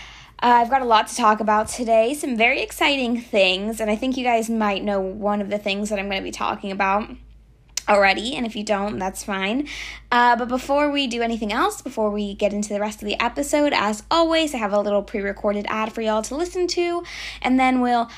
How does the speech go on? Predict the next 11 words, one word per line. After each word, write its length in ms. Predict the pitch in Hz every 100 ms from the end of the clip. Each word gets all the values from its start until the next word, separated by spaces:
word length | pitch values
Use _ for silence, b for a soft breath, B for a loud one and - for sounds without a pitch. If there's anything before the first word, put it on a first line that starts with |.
| -
hop 240 | 233 226
right 180 | 226 214
into 200 | 214 208
the 100 | 208
show. 320 | 214 220 196
So 160 | 214 -
here 240 | 214 208
is 220 | 214 214
that 340 | 208 208 214 -
pre-recorded 800 | - 208 202 202 202 214 214 220
ad. 560 | 349 392 - - 240